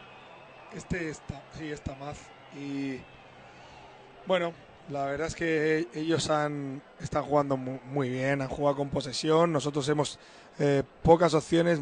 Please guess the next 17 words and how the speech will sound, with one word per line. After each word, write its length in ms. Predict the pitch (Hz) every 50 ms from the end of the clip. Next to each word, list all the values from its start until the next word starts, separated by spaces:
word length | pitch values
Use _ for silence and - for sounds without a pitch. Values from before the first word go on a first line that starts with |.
| -
Ahí 340 | 127 131 139 151 156 156 160 - -
hemos 240 | 160 160 156 139
intentado 340 | 151 143 147 147 135 156 151
presionar 440 | 143 156 139 - 151 139 143 147 147
la 180 | 147 147 143 135
pelota, 340 | - 135 139 147 151 165 156
pero 140 | 151 135 127
mira 160 | 131 135 139 131
cómo 180 | 135 135 131
sale 280 | - - 156 143 143 139
el 120 | 135 135
número 280 | 143 160 170 160 151 151
once 180 | 151 143 160
jugando 320 | 139 - 147 147 147 151 151
en 60 | 143
posiciones 400 | 139 147 139 135 135 143 143 139
de, 160 | 139 139 131